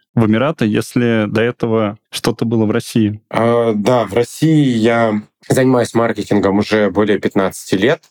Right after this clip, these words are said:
Speaker 2: То есть я начинал с, э, продаж билбордов, далее уже основал свою компанию,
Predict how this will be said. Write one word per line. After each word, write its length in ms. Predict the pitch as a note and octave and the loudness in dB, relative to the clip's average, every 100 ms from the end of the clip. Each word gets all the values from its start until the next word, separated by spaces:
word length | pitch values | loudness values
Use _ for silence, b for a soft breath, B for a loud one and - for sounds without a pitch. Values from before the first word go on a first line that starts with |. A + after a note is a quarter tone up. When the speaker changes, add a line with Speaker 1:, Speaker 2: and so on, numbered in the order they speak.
| _ | _
Speaker 2:
То 100 | - | -4
есть 180 | G2+ - | -4 0
я 140 | A2+ | 0
начинал 640 | A2 G2+ - G#2 G2 F#2 F2+ | 0 -2 0 0 2 0 -2
с, 180 | - - | -4 -2
э, 540 | F#2+ F#2 F2+ F2 F2 D2+ | 0 2 2 2 0 -2
продаж 380 | A2 G#2+ G2+ - | -2 0 -2 -2
билбордов, 720 | G#2+ G#2 D#3+ G3 E3+ D#3+ - B B B - | -2 0 0 0 0 -2 -8 B B B -2
далее 340 | A2+ A2 G#2+ | 0 2 2
уже 540 | G2 F#2+ G2+ G2 F#2+ - | 0 0 0 2 0 -2
основал 460 | G2+ - A2 G2+ | -8 -2 0 2
свою 340 | F#2+ - A2 E2+ | 0 0 0 0
компанию, 680 | F#2+ F2+ A2+ C#3 F3+ E3+ | -2 -2 -2 0 2 0